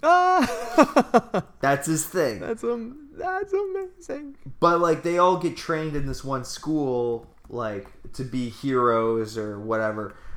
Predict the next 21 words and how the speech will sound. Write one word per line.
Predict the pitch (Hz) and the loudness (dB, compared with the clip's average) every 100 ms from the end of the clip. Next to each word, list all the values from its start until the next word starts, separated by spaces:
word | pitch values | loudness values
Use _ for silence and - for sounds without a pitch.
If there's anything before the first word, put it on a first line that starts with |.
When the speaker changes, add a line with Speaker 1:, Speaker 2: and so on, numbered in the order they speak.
| - | -4
Speaker 2:
But | 165 | -2
there's | 143 - | 0 -2
Speaker 1:
Mm-hmm. | 127 | -4
Speaker 2:
this | 117 | -6
one | 160 226 | -6 -4
kid, | 214 156 120 | -4 -4 -4
he | 123 127 | -6 -4
doesn't | 135 123 117 | -2 -2 -4
have | 175 180 | -4 -4
a | 127 | -4
quirk, | - 107 92 | -4 -4 -2
which | 117 120 | -4 -2
is | 131 117 - - - - - - - - - - | -2 -4 -8 -10 -10 -12 -14 -18 -20 -20 -20 -20
m-, | 67 - 127 127 - | -20 -14 -10 -10 -8
not | 127 143 156 - - | -2 4 4 4 -2
unco-, | 131 120 110 139 131 - | -4 -4 -6 -2 -2 2
it's | 131 131 139 | 2 2 0
uncommon, | 131 - 135 143 170 170 | -2 -4 -4 -2 -4 -2
but | 135 120 | -4 -2
not, | 127 113 | -4 -4
like, | 117 110 - | -4 -6 -10